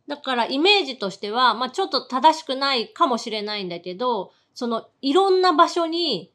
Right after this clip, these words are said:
めっちゃマイクを置いて、向きとか数を増やして、で、それぞれのマイクから、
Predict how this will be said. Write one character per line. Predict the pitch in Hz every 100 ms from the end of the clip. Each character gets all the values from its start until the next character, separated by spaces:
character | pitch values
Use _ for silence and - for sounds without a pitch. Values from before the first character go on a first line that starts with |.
| _
め | 214 269
っ | -
ち | -
ゃ | 330
マ | 349 339
イ | 240
ク | 214
を | 190 175 175
置 | 208 233
い | 214
て、 | - 294 240 165 - -
向 | 226 -
き | -
と | 190
か | 185 175 165 - _ _
数 | - 240 190 196
を | 180 180
増 | - 202
や | 226
し | 240 -
て、 | 285 277 185 - _ _
で、 | 311 - _ _
そ | - 330
れ | 415
ぞ | 403 370
れ | 302
の | 262 294 269 185 - _ _ _ _
マ | 277 320
イ | 302
ク | - 151
か | 247 247
ら、 | 330 262 156